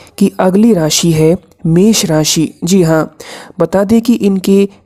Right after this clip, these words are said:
जीवन में जो पैसों से संबंधित तकलीफ़ें अब तक चल रही थीं, वे अब माता रानी की कृपा दृष्टि से ख़त्म हो जाएंगी। इसके साथ ही साथ इन्हें खूब सारा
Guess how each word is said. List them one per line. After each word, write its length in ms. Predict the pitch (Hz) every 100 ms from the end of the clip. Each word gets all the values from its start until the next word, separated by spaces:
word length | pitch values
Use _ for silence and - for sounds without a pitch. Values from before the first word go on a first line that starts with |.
| 160
जीवन 340 | 156 160 175
में 180 | 170 165
जो 140 | 156 180
पैसों 420 | - 156 156 214
से 100 | 226
संबंधित 680 | - 160 156 160 160 160 151 - - -
तकलीफ़ें 540 | 165 160 160 156 160 156
अब 120 | - -
तक 140 | 160
चल 240 | - 160
रही 260 | 156 160 196
थीं, 280 | 180 170 165 - _ _ _ -
वे 260 | 160 202 214
अब 200 | 196 190 - - 165
माता 220 | 156 165
रानी 160 | 160 160
की 100 | 165
कृपा 280 | 160 156 160
दृष्टि 380 | 160 - 165
से 260 | 165 170 190 - - -
ख़त्म 280 | 208 247
हो 160 | 190 160
जाएंगी। 500 | 160 156 156 160 147 - _ _ _ _ -
इसके 240 | 165 -
साथ 320 | 160 160 151
ही 60 | 170
साथ 320 | - 160 156
इन्हें 340 | 160 156 156 165 - -
खूब 240 | - 202 208
सारा 420 | 175 160 160